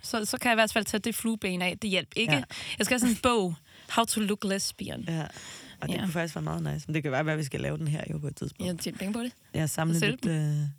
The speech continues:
Speaker 2: samle lidt info.
Speaker 1: Ja.
Speaker 2: Men hvad
Speaker 1: Nå.
Speaker 2: kigger du egentlig efter så?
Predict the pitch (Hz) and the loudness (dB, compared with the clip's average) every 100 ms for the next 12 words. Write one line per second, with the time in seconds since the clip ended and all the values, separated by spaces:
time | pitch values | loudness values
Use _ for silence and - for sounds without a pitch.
0 | _ - 165 180 170 165 170 170 - 175 | _ 0 2 4 2 2 0 -2 -4 -8
1 | - - - - 202 190 - - - - | -10 -20 -20 -4 -4 -4 -10 -20 -20 -16
2 | - 175 175 214 233 240 208 165 156 156 | 0 4 4 4 4 4 0 0 0 -2
3 | 180 143 | -4 -2